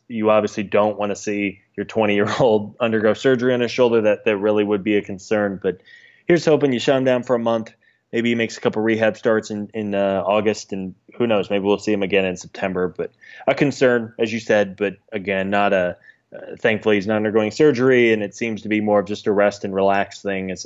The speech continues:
as compared to ligament damage or t-, uh,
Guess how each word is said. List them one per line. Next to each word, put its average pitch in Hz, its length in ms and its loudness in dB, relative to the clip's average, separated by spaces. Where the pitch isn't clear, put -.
as 107 160 -4
compared 98 340 -2
to 92 140 2
ligament 113 420 0
damage 104 420 0
or 90 100 -6
t-, - 200 -16
uh, 87 380 -4